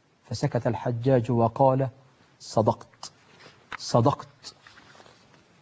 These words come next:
أمر مرة بقتل رجل، فقال الرجل:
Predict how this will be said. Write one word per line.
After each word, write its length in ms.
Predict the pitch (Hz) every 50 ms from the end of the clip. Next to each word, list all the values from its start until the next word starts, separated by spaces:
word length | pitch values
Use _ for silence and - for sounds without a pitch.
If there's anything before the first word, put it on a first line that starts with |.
| _ _ _ _ _ - - - - - _ _ _ - _ - _ - - _ _ - _ - - - - - - -
أمر 320 | 254 302 294 294 269 247 214
مرة 640 | 226 247 214 202 190 180 - 180 175 180 170 160 - _ -
بقتل 500 | 139 156 165 - 208 226 226 - 170 165
رجل، 440 | 156 151 175 170 139 143 120 107 101 - - - _ _ _ _ _ _ _ _ _ _ _ _ _ _ - _ _ _ _ _ _ _ _ _ _ _ _ _ _ _ _
فقال 360 | - - 170 165 208 247 233 220
الرجل: 480 | 196 196 208 180 196 196 185 185 170